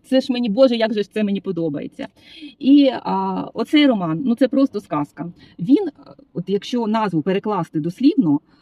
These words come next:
е, «Uomo della Pioggia» — це «людина дощу». Отак на-, називається цей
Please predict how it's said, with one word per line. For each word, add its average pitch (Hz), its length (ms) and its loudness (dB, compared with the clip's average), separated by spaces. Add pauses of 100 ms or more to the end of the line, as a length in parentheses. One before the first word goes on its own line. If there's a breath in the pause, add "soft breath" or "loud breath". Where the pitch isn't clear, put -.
(180)
е, 170 400 -4
«Uomo 180 460 -2
della 170 340 -2
Pioggia» — 269 420 0
це 254 360 2
«людина 208 380 4
дощу». 180 440 -8 (640)
Отак 156 460 -6
на-, 160 320 -2 (100)
називається 165 600 -4
цей 151 260 -4